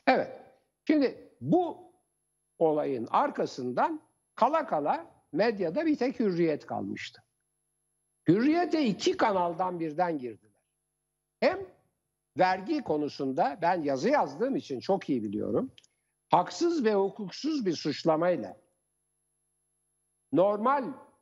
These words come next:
belgeler yerine geçen belgelerin bir bölümünü geçersiz sayarak müthiş bir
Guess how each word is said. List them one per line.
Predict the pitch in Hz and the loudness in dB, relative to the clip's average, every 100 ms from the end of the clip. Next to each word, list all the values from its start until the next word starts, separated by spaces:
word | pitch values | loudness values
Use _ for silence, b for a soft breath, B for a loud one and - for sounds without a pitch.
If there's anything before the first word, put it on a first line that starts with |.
| _ _ 165 | _ _ 0
belgeler | 165 170 175 190 254 | 0 0 0 2 2
yerine | 175 156 160 170 180 160 127 | 0 -2 -2 0 0 -2 -2
geçen | 156 - 170 131 120 | -4 0 0 0 0
belgelerin | 151 151 156 151 151 135 135 | 0 2 0 0 0 -2 2
bir | 180 143 | 0 0
bölümünü | 135 139 135 139 143 - - _ _ _ _ _ _ _ _ _ _ _ - | -2 0 0 2 0 -2 -12 _ _ _ _ _ _ _ _ _ _ _ -4
geçersiz | 143 - 160 156 - 277 - | 0 2 2 0 -2 -2 0
sayarak | 151 139 117 208 - _ _ - | 0 0 0 -2 -4 _ _ -4
müthiş | 170 269 - - 311 - 196 | 2 2 0 -2 -2 -4 -8
bir | 294 - | -8 -8